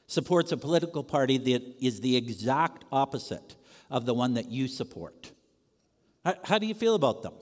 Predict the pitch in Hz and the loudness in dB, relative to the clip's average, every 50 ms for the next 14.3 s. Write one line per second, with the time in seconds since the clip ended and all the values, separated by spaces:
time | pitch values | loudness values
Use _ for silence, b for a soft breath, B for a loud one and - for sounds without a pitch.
0 | - - - _ _ _ - - 185 180 160 160 160 151 165 185 180 196 175 160 | -20 -20 -20 _ _ _ 0 2 2 4 4 2 2 2 2 4 4 4 4 4
1 | 156 175 170 - 151 - 160 156 151 151 143 - 175 170 170 - 151 147 147 156 | 4 2 2 0 -2 0 0 0 2 2 2 2 0 0 0 -2 -4 -2 -2 -2
2 | 160 156 - 175 165 156 127 - - - - 123 139 175 196 147 82 82 82 - | -4 -2 -2 -2 -2 -2 -4 -6 -4 -2 0 0 2 2 0 0 -2 -6 -12 -18
3 | - - _ b b b b b b b b 151 156 151 151 143 143 170 208 226 | -20 -20 _ b b b b b b b b 2 6 6 6 4 4 2 0 -2
4 | - - 131 131 131 131 147 117 - 139 139 139 131 135 - 131 - - 131 113 | 0 0 2 2 2 0 -2 -4 -4 -2 -2 -2 -2 -2 -2 -4 -2 -2 -2 -2
5 | 113 113 - - - 123 113 101 101 117 110 95 95 156 208 214 123 85 80 78 | -2 -4 -6 -4 -4 -4 -4 -4 -4 -6 -4 0 0 0 0 0 -2 -4 -6 -8
6 | 80 - - - - _ _ _ _ _ _ _ _ _ _ _ _ _ _ _ | -12 -16 -20 -20 -20 _ _ _ _ _ _ _ _ _ _ _ _ _ _ _
7 | _ _ _ _ _ _ _ B B B B B B - 214 202 220 180 185 175 | _ _ _ _ _ _ _ B B B B B B 2 4 4 4 4 4 4
8 | 170 170 170 117 151 156 147 151 - - 160 147 135 113 98 92 95 - - - | 2 2 0 0 2 2 0 0 -2 -2 0 0 0 0 -2 -4 -8 -10 -12 -12
9 | - - - - _ _ _ _ - - 117 113 107 104 101 101 - - - - | -14 -16 -20 -20 _ _ _ _ -6 -2 0 2 2 2 0 -2 -4 -10 -10 -10
10 | - - - - - - 117 117 117 117 107 101 113 - 104 98 90 85 82 85 | -10 -10 -10 -10 -8 -6 -4 0 2 0 0 0 -2 -4 -2 -2 -2 -4 -6 -4
11 | - 113 110 95 113 107 101 101 123 117 120 117 - 127 110 113 110 110 113 120 | -2 -2 -2 -2 -2 -4 -2 -2 -2 -4 -4 -4 -4 -2 0 0 2 2 0 -2
12 | 110 110 107 - - 139 120 117 117 - - 139 123 120 117 123 143 156 160 165 | -2 -4 -6 -4 -2 -2 -2 -2 -4 -6 -6 -6 -4 -2 0 2 2 2 2 0
13 | 156 - - B B B B B B B 147 160 165 170 170 165 160 151 143 151 | -2 -6 -12 B B B B B B B 0 2 2 4 4 4 4 4 4 4
14 | 156 156 - - - | 2 2 -2 -6 -8